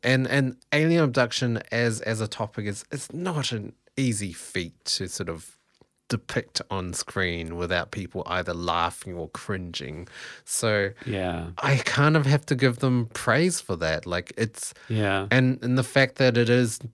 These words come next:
Speaker 1: not overly cheesy, it definitely leans towards more drama than sci-fi. And the middle section is a bit slow, but I would recommend this movie. I think it does well with something that's quite hard to do,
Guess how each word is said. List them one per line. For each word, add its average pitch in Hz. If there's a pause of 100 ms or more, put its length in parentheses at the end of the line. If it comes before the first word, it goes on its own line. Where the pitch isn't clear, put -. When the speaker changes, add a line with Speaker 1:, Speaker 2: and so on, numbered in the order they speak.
(100)
Speaker 1:
not 127
overly 123
cheesy, 123 (300)
it 117 (320)
definitely 135
leans 117
towards 95
more 95
drama 107
than 98
sci-fi. 98 (920)
And 104
the 107
middle 101
section -
is 80
a 82
bit -
slow, - (240)
but 104 (200)
I 131
would 117
recommend 92
this 82
movie. 87
I 107
think 143
it -
does 131
well 117 (160)
with 113
something 117
that's 110
quite -
hard 85
to -
do, -